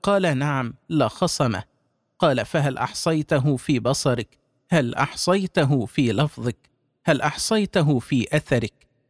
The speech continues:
قال: "ثم تتبعهم حتى أتى على آخرهم،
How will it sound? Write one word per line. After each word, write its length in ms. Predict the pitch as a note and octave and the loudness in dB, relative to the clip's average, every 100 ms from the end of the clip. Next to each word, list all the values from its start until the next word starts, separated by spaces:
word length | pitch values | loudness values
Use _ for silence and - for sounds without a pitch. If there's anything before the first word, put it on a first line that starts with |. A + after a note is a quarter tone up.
| _ _ _ - | _ _ _ 0
قال: 280 | C#3+ D3 D3 | 2 2 0
"ثم 280 | B3 A3+ G3+ | 0 0 0
تتبعهم 840 | F#3+ E3 D3 B2 D#3 C#3+ D3+ B2+ | -2 -2 -2 -2 -2 0 0 -2
حتى 380 | - D3+ C#3 A2 | -4 -4 -2 -2
أتى 300 | E3 - D3 | -4 -2 -2
على 460 | B2+ C#3+ E3+ E3+ | -2 -2 -2 0
آخرهم، 720 | B2 A#2 A2+ - C#3 A2 A2 | -2 -2 -6 -4 -2 -2 -4